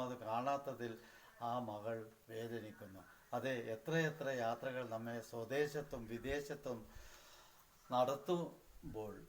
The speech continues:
അത്തരം അവസരം കിട്ടാത്തവരെ പറ്റി നാം വേദനിക്കുന്നു. കൊച്ചു കൊച്ചു വേദനകളും കൊച്ചു കൊച്ചു സന്തോഷങ്ങളും, അതാണ് ജീവിതം. നാം യാത്രക്കാരായി മാറുന്നു. യാത്രാ വിവരണങ്ങളിൽ പുതിയ രചനാശില്പം, കാവ്യാത്മക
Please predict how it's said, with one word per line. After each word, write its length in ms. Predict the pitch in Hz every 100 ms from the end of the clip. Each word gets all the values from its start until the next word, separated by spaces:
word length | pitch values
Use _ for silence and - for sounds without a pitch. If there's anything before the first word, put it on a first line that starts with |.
| - - 110
അത്തരം 420 | 110 147 143 139
അവസരം 460 | 117 120 120 147 156
കിട്ടാത്തവരെ 600 | 131 - 131 123 123 123 123
പറ്റി 300 | 120 113 113 110
നാം 140 | 117 113
വേദനിക്കുന്നു. 640 | 104 107 113 113 113 101 92 -
കൊച്ചു 240 | 123 -
കൊച്ചു 300 | 175 170 -
വേദനകളും 720 | 147 120 131 147 139 131 123 120
കൊച്ചു 220 | 123 -
കൊച്ചു 280 | 160 156 -
സന്തോഷങ്ങളും, 840 | - 117 - 139 143 143 127 120 104 - - - 110
അതാണ് 440 | 120 143 139 123 120
ജീവിതം. 440 | 113 120 120 117 - - - - -
നാം 160 | 110 113 104
യാത്രക്കാരായി 840 | 104 113 127 127 - 113 107 107 92
മാറുന്നു. 400 | 101 101 101 - - 110
യാത്രാ 400 | 120 143 170 175
വിവരണങ്ങളിൽ 840 | 165 151 156 139 131 117 117 113 110 -
പുതിയ 340 | 123 127 165 175
രചനാശില്പം, 840 | 147 123 143 147 156 143 127 117 104 - - - - -
കാവ്യാത്മക 680 | 120 143 160 160 156 131